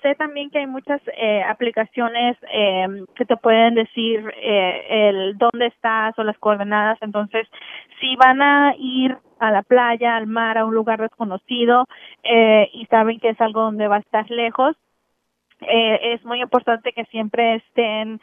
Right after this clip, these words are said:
ah, al tanto de dónde están, eh, busquen una aplicación en el teléfono que les dé las coordenadas, ah,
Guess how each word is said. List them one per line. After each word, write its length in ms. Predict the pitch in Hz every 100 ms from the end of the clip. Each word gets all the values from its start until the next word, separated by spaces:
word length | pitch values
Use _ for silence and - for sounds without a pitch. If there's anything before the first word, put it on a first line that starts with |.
| _ - _
ah, 300 | 226 220 202
al 140 | 220
tanto 300 | 220 220 240
de 140 | 226 214
dónde 280 | 226 226 247
están, 600 | - - 226 226 262 269
eh, 180 | - 208
busquen 320 | 220 - 233
una 140 | 226 233
aplicación 540 | 240 220 214 226 220
en 100 | 220
el 120 | 220
teléfono 520 | 214 202 208 - 226 226
que 100 | 220
les 180 | 196 190
dé 100 | 202
las 140 | 208
coordenadas, 680 | - 226 208 208 220 214 226 - - - -
ah, 280 | - 202 196